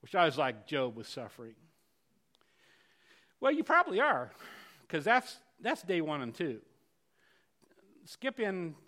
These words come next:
down the road a little ways. Here's, here's Job twenty-three chapters into that book. "Every day my complaint is bitter." Now we're sounding a little more like Job, aren't we?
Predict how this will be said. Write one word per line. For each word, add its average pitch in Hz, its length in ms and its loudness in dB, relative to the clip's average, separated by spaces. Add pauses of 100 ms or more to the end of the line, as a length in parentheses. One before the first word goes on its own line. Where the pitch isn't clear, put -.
down 175 160 -2
the 160 80 -2
road 180 200 2
a 170 40 -4
little 131 180 -2
ways. 113 200 -8
Here's, 233 340 -6
here's 240 300 -6 (160)
Job 156 320 0 (520)
twenty-three 156 440 -6
chapters 143 540 -4
into 127 180 -8
that 110 240 -10
book. - 320 -8 (1000)
"Every 320 240 4
day 320 200 8
my 220 160 8
complaint 226 720 2
is 165 160 -2
bitter." 165 420 8 (340)
Now 156 280 4
we're 170 100 0
sounding 139 340 0
a 143 40 -4
little 139 120 0
more 139 160 0
like 123 180 0
Job, 127 220 0
aren't 131 160 -2
we? 160 160 -8